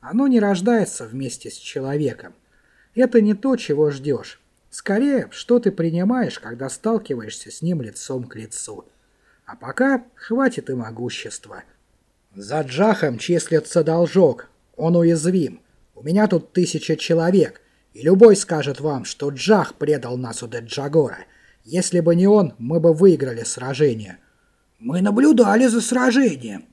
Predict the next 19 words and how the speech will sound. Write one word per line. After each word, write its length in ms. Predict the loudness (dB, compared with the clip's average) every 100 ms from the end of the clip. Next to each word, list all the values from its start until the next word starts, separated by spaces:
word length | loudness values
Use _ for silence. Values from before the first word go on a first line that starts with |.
| _ _
удивил 440 | -6 -2 0 0
меня 300 | -4 -8 -4
Лебедь. 460 | -2 -2 -4 -12 -20 _ _ _
"И 140 | -12 -8
всё 320 | 0 2 4
видели. 600 | 2 0 2 2 2 -4 _ _ _ -6
Так 200 | 0 0
же, 80 |
как 220 | 0 0 4
и 60 |
уйма 340 | 6 6 6 2
присоединившихся 880 | 0 -4 -4 -2 0 0 -2 -8
к 140 | -10 -2
нам 180 | 0 2
людей, 460 | 2 2 0 -2
тоже 380 | 2 4 4 2
видели 360 | 0 -2 -6 -8
всё 280 | -6 -2
это. 360 | 0 -2 -6 -16